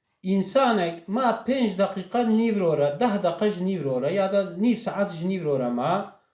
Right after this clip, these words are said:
و ئەو کەس بایلمیش وش هشێ خۆ چۆ. ئەم بێژن عەسر، وەختێ عەسر کەتێ و چاوێ خۆ vekir، یا دە مەغرەب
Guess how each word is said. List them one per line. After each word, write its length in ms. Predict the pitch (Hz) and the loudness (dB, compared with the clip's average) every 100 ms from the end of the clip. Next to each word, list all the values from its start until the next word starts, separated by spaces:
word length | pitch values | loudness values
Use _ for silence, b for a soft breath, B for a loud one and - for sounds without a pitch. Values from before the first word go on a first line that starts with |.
| _ | _
و 20 | 240 | -2
ئەو 180 | 254 247 | 0 0
کەس 240 | - 254 247 - 190 185 | 2 2 0 -8 -14 -4
بایلمیش 540 | 190 226 214 214 247 | 2 4 4 2 0
وش 180 | 247 214 | -2 -4
هشێ 260 | 202 208 214 | -4 -2 -2
خۆ 120 | 151 | -2
چۆ. 200 | 139 110 92 _ _ _ _ _ _ _ _ _ | -6 -12 -16 _ _ _ _ _ _ _ _ _
ئەم 80 | 277 | 0
بێژن 280 | 269 233 262 - | 2 2 0 -2
عەسر، 380 | 277 285 226 147 - _ _ _ _ _ | -2 0 0 0 -6 _ _ _ _ _
وەختێ 280 | 208 - 233 220 208 | -10 -2 2 2 2
عەسر 300 | 214 196 160 | -4 -4 -8
کەتێ 420 | - 208 208 208 214 214 - _ _ _ _ | -4 -2 2 4 4 2 -6 _ _ _ _
و 40 | 185 | -12
چاوێ 340 | 196 190 175 | -2 0 0
خۆ 100 | 165 127 | -2 -4
vekir، 320 | 117 - 104 | -6 -8 -16
یا 140 | 156 208 | -6 0
دە 120 | 220 | 4
مەغرەب 440 | 220 240 214 165 | 4 4 2 0